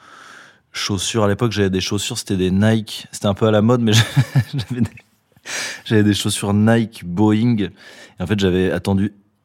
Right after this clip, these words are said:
extrêmement longtemps, euh, pour économiser d'avoir ces chaussures-là. Et elles étaient vernies, noires et dorées. Et je me souviens que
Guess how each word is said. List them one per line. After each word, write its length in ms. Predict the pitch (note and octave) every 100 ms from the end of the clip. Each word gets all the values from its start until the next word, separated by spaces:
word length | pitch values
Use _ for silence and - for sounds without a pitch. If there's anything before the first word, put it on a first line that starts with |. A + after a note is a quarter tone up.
| -
extrêmement 440 | A#2+ - A2+ A2
longtemps, 420 | G#2+ G#2 G2+ A#2 A2
euh, 260 | F#2 F#2 F2
pour 180 | - F#2
économiser 420 | F2 F#2 F#2+ F#2
d'avoir 180 | G2 F2
ces 120 | -
chaussures-là. 520 | - F#2 - F#2+ A2+
Et 100 | F#2+
elles 160 | F#2+ E2+
étaient 260 | F#2 - G#2+
vernies, 600 | F2+ G#2 G2 G#2 A2 A#2+ A#2 -
noires 540 | F#2+ G2+ A2+ A#2 G2 - - -
et 120 | F2+
dorées. 420 | E2+ G#2 F#2+ G2 F#2 - - - - _ -
Et 40 |
je 100 | E2
me 40 |
souviens 240 | F2+ G#2 A2+
que 260 | - F#2